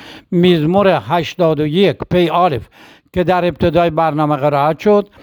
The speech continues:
این اکلاخات روزانه، ال تکرار خود، ال حلا خود،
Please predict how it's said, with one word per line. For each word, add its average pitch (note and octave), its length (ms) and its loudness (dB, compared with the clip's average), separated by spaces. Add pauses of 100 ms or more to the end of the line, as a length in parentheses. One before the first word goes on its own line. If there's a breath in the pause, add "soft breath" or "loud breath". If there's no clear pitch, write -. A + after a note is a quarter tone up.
(220 loud breath)
این G3+ 200 2
اکلاخات E3 580 0
روزانه، D3 640 2
ال F#3 140 -2
تکرار D#3+ 460 -6
خود، D#3+ 300 -2
ال F3+ 180 0
حلا C3+ 320 0
خود، F#3 300 0